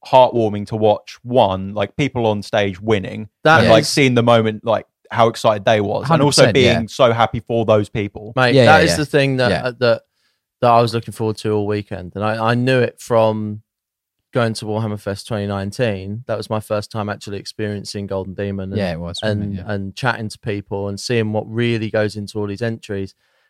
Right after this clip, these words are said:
Speaker 2: And watching that award ceremony in twenty nineteen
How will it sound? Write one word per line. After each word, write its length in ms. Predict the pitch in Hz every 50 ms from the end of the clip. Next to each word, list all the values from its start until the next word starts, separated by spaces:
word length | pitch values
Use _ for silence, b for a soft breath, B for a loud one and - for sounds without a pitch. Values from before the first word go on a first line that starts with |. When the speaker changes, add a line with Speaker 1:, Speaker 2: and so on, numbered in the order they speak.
| _ -
Speaker 2:
And 220 | 117 117 117 120
watching 400 | 127 139 139 - - 139 131 131
that 300 | 135 127 123 123 120 - _ _ _ _ _ _ _ -
award 260 | 113 110 113 117 101
ceremony 380 | - - 117 110 110 110 110 107
in 80 | 107
twenty 220 | 101 - 123 110 107
nineteen 720 | 107 107 107 104 104 - 117 107 95 92 92 95 104 117